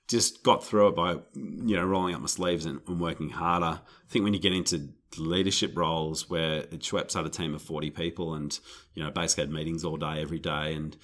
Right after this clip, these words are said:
you know, you get to a point where you've basically got to, uh, get involved in the decisions you need to be and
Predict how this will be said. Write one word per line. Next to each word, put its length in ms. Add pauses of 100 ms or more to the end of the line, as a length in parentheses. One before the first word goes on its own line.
(260)
you 180
know, 80
you 240
get 200
to 80
a 40
point 240
where 100
you've 240
basically 440
got 140
to, 320 (280)
uh, 340 (720)
get 160
involved 420
in 100
the 80
decisions 460
you 60
need 140
to 80
be 240
and 340